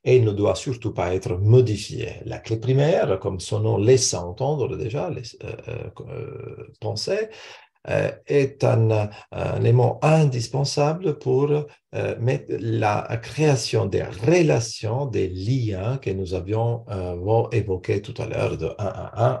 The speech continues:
à, à plusieurs, de plusieurs à plusieurs. Parce qu'il n'y a pas de clé, les liens ne sont pas possibles. Euh, à vrai dire, en FileMaker, les choses sont un peu plus simples que cela. On pourrait tout aussi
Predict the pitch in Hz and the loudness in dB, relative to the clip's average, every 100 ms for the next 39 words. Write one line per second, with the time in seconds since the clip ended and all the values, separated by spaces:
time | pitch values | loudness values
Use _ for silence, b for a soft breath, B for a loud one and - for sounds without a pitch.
0 | - - 101 107 95 117 117 110 113 98 | -6 -6 -6 -6 -4 -2 -2 -2 -2 -2
1 | 98 90 - 85 - - - - - 95 | 0 -2 -6 -12 -10 -12 -14 -16 -10 -4
2 | 104 - 127 101 101 110 117 147 B B | -2 2 2 2 0 2 2 2 B B
3 | B B 113 98 87 87 95 117 165 - | B B 2 4 2 -2 4 6 8 6
4 | - 95 92 87 - _ _ 151 - - | 2 0 0 -2 -4 _ _ 2 2 0
5 | - - - - B B B - - - | -6 -10 -16 -18 B B B -8 -6 -6
6 | - - - 123 110 107 98 85 - 113 | -6 -2 4 6 6 4 2 0 2 2
7 | 101 92 101 98 92 92 90 113 101 - | 2 0 2 2 2 -2 -2 -2 -2 -6
8 | 90 85 85 87 - 113 - - 104 - | -8 -6 -6 -4 -2 -2 -2 -4 -4 -2
9 | 113 98 92 - - - - 101 117 - | -2 -2 -2 -6 -6 -4 -2 0 0 -2
10 | - 95 101 101 104 107 - - 120 101 | 0 0 0 0 2 2 0 -2 -2 -2
11 | - - | -4 -10